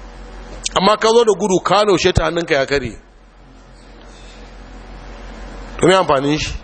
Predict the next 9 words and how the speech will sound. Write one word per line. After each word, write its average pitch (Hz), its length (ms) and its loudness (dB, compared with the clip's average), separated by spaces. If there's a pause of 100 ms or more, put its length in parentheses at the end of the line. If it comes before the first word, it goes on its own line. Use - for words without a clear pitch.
(2250)
Gaba 170 240 6
kai 196 200 4
ko 190 160 4
baya 190 200 4
kai? 180 300 -4 (3000)
Yawa 165 220 6
mun 160 100 2
gano 165 260 6
wannan. 151 280 0